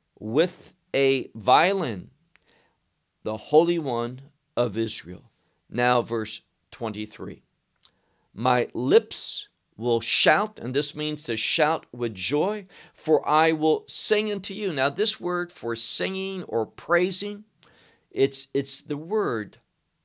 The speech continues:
here, "Ki azamra lach," "for I will sing unto you," or "I will praise you." Who?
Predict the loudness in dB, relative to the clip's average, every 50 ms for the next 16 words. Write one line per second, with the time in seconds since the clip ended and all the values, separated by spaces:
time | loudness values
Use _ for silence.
0 | _ _ _ _ _ _ _ _ _ _ -4 -2 0 2 2 0 -2 -4 -10 _
1 | _ -10 -8 -6 -2 0 0 0 0 -2 -6 _ _ 0 2 4 4 4 2 0
2 | 0 -2 -2 -2 -2 0 2 2 2 2 2 0 -4 _ _ _ _ _ -12 -4
3 | 0 0 0 0 -2 -6 -12 -20 -20 _ _ _ _ _ _ _ _ -18 -4 2
4 | 4 6 6 6 6 6 6 6 6 4 4 2 0 -2 -2 -4 _ -6 -2 0
5 | 0 0 0 0 -2 -2 -4 -4 -4 -6 -6 -4 -4 -4 -4 -2 -4 -2 0 2
6 | 2 2 4 4 4 4 4 4 2 0 0 -2 -8 -6 -2 4 4 6 6 4
7 | 2 -2 -4 -6 -6 -4 -2 -2 -2 -4 -8 _ _ _ _ _ _ _ _ 0
8 | 4 4 6 4 4 0 -4 -12